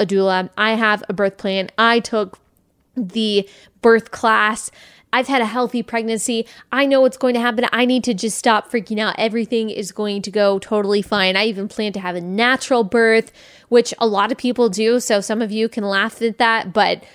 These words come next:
um, a lot of people have natural births. I was like, "Okay, I think I can do it. I've got a supportive husband. You know, I've got the doula and all of that." I thought that I was going to be able to, uh,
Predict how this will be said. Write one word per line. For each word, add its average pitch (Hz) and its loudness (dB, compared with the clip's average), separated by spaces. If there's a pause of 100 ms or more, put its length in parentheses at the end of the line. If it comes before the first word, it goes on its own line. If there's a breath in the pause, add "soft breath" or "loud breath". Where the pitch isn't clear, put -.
(200 loud breath)
um, 196 2
a 214 6
lot 220 6
of 277 -2
people 277 4
have 269 2
natural 240 0
births. 247 2
I 262 0
was 254 0
like, 254 -6
"Okay, 285 0
I 240 -2
think 247 -2
I 247 0
can 214 -4
do 233 2
it. 254 6
I've 226 2
got 202 -2
a - -6
supportive 190 -2
husband. 254 2
You 196 0
know, 180 -2
I've 180 -6
got 233 -8
the 240 -4
doula 214 2
and - -8
all 233 0
of 208 0
that." 208 2 (420 loud breath)
I 202 -4
thought 208 0
that 196 0
I 175 0
was 196 -6
going 185 -4
to 196 -8
be 175 -4
able 170 -2
to, 202 2 (120)
uh, 233 4